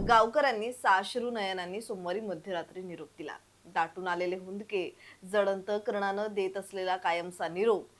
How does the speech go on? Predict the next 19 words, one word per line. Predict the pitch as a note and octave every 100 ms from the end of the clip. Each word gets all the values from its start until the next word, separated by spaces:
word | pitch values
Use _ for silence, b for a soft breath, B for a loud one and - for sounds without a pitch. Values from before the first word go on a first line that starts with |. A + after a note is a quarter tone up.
| b b
लाडकी | G#3 A3 G#3+ A3+ B3+
महादेवी | A3 G#3 A#3 A3+ A#3
पुन्हा | B3 B3 B3 C#4
कधी | C#4 A3+ C4+
दिसणार | C4+ B3 B3+ A3+ G#3+
नाही | G3 G3 A3 F#3 - B B
या | B3+ B3+
एकाच | A#3 A#3 C4+ C#4+ B3+
भावनेनं | B3+ B3 C4 A#3+ A#3+ D4
आबालवृद्ध | G#3 G3+ A3+ G#3 G#3 G3 A3 F3+
धाय | G#3 F#3+
मोकलून | G3+ G#3 G3 A3 E3+ -
रडू | F#3 G3+ G#3+
लागले. | F3 - - _ _ _ b b b
यामुळे | B3 C#4 D#4
परिसरातील | C#4+ C#4 D4 D4+ C#4+ D#4+
वातावरण | D4 A3+ C4+ C4+ C#4 D4
भावनिक | C#4 B3+ A3 A#3+ C4 A3
बनलंय. | G3 E3 D3